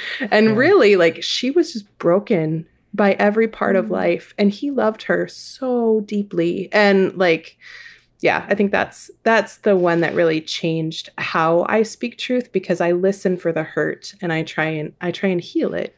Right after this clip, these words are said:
Speaker 1: you know?
Speaker 2: That's amazing. As you, as you say that,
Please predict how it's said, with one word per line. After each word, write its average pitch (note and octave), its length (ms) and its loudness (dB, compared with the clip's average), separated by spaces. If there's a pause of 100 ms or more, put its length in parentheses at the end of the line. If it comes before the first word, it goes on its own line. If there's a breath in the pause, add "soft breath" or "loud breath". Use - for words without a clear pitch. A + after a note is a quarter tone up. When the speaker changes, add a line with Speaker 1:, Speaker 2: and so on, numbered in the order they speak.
(100)
Speaker 1:
you F3 120 -4
know? E3+ 260 -6 (720)
Speaker 2:
That's G#3 200 -2
amazing. E3+ 440 2
As D#3 160 0
you, F#3 300 2
as F#3+ 180 2
you F#3 60 2
say A#3 320 0
that, B2+ 400 0